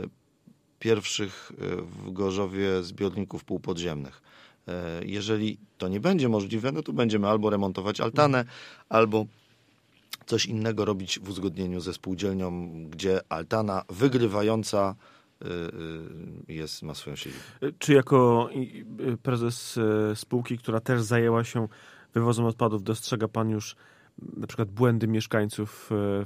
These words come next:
Speaker 2: w segregowaniu, e, e, śmieci? Te, te, te, co się takiego dzieje, że, że ta segregacja nie jest na najwyższym poziomie?
Speaker 1: Ale to są w zasadzie konwenanse, o których już od dawna się mówi.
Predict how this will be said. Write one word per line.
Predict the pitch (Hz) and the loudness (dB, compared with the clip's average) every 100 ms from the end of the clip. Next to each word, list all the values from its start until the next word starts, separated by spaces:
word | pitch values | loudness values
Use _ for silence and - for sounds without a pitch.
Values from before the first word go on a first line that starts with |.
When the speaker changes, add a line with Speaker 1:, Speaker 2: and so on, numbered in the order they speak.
| - | -6
Speaker 2:
w | - | -4
segregowaniu, | 110 107 107 104 107 104 104 104 101 - 104 98 101 101 - 101 | -2 0 0 0 0 0 0 0 -2 -2 -4 -2 -2 -4 -6 -6
e, | 98 | -8
e, | |
śmieci? | - 113 107 - 196 - - - | -4 -2 -2 -4 -6 -6 -6 -6
Te, | 117 | -6
te, | 110 104 | -4 -2
te, | 110 104 101 98 - - | -2 -2 -8 -8 -12 -6
co | 147 | -4
się | 139 | 0
takiego | 147 139 135 | 0 0 0
dzieje, | 127 139 107 98 | 4 6 4 2
że, | 101 98 | -2 -6
że | 104 | -10
ta | - | -6
segregacja | 123 107 110 113 113 | -4 -2 -2 -2 -2
nie | 113 | 0
jest | 110 101 - - _ _ | 0 -2 -8 -20 _ _
na | 104 | -4
najwyższym | 101 101 - 101 | -2 -4 -6 -8
poziomie? | 98 98 101 - - 226 151 | -8 -10 -10 -14 -12 -8 0
Speaker 1:
Ale | 135 135 | 0 0
to | 139 | -4
są | 131 139 131 | -4 -4 -4
w | |
zasadzie | 131 123 131 127 131 131 _ _ _ - | -6 -4 -4 0 0 -2 _ _ _ -6
konwenanse, | 131 123 123 127 135 131 110 | -4 -2 0 4 2 2 0
o | |
których | 98 104 104 | 0 -4 -4
już | 104 104 | -2 -4
od | 98 | -4
dawna | - 117 104 92 | 2 2 2 -4
się | 98 | -2
mówi. | 98 104 107 | -2 -2 -4